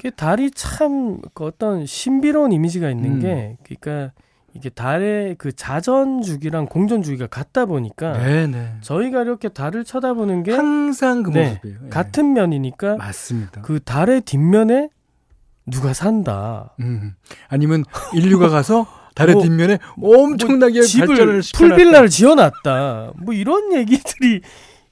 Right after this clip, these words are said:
Speaker 1: 있거든요. 근데 정말 그 달이 주는 이미지가
Speaker 2: 네.
Speaker 1: 굉장히 신비롭고
Speaker 2: 네,
Speaker 1: 뭐
Speaker 2: 맞습니다.
Speaker 1: 그런 느낌이 있는 것 같습니다.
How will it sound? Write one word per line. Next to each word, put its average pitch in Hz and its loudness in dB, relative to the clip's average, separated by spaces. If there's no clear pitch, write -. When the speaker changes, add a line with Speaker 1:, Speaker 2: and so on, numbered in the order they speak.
Speaker 1:
있거든요. 208 0
근데 190 -8
정말 269 2
그 247 -4
달이 180 -4
주는 196 -2
이미지가 143 -6
Speaker 2:
네. 107 -16
Speaker 1:
굉장히 165 -8
신비롭고 214 -6
Speaker 2:
네, 147 2
Speaker 1:
뭐 127 -8
Speaker 2:
맞습니다. 110 -10
Speaker 1:
그런 180 -4
느낌이 151 -6
있는 117 -6
것 175 -8
같습니다. 101 -14